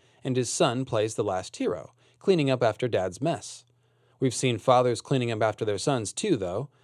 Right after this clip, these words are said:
so it could be the other way around. There are many variations of these scenarios which could have played out, but as always, I'm content to highlight a range of possibilities and let you lovely people decide what makes the most sense.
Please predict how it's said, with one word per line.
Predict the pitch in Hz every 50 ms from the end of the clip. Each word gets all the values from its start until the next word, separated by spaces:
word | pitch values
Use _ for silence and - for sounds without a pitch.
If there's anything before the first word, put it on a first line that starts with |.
| _ _
so | - - - 170 147
it | 135
could | - - 254 180
be | 143 131 117
the | 107 113 104
other | 98 98
way | 95 95 90
around. | 87 95 127 147 95 - - - - _ _ _ _ _ _ _ _ _ _ _ -
There | 151 175
are | 165 190 214
many | 220 247 285 277
variations | 202 139 135 127 117 107 104 104 110 - - 117 107 95
of | 107 95
these | 107 117 110 -
scenarios | - - 113 110 104 104 101 98 92 87 87 87 - -
which | - 117 - -
could | - 160
have | 135 117 -
played | - 123 113 101 98
out, | 95 87 87 - - _ _ _ _ _ _ _ _
but | - 131
as | 131 131 123 120
always, | 143 143 120 95 90 98 120 135 -
I'm | - 127 123 120
content | - 127 117 - - 123 123 123 -
to | 123
highlight | - - 131 123 113 107 107 113 107
a | - 101
range | 123 135 151 156 147 135
of | 123 -
possibilities | 131 120 113 - - 117 101 104 95 92 95 104 131 156
and | 214 214
let | 226 226 202
you | 202 196 170
lovely | 135 135 139 123 120 120
people | 107 - 120 113 - 110
decide | 104 90 - - 104 98 92 107
what | 110 101
makes | 104 101 95 -
the | - 98
most | 95 90 85 -
sense. | - - 87 80 - - - - -